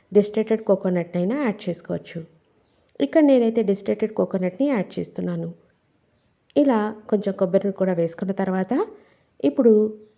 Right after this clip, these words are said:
ఇందులోకి కొంచెం చింతపండు, ఒక రెండు ఉల్లిపాయలని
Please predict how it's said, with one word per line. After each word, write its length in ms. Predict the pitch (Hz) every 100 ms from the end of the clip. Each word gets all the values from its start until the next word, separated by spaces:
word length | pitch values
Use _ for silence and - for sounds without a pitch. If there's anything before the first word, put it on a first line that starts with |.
| -
ఇందులోకి 380 | 240 233 226 202 -
కొంచెం 380 | 240 294 339 302
చింతపండు, 540 | 262 220 226 208 190 190 185 - _ _ _ -
ఒక 100 | 226 226
రెండు 240 | 208 202 185 180 - _ 214
ఉల్లిపాయలని 640 | 226 226 220 202 190 180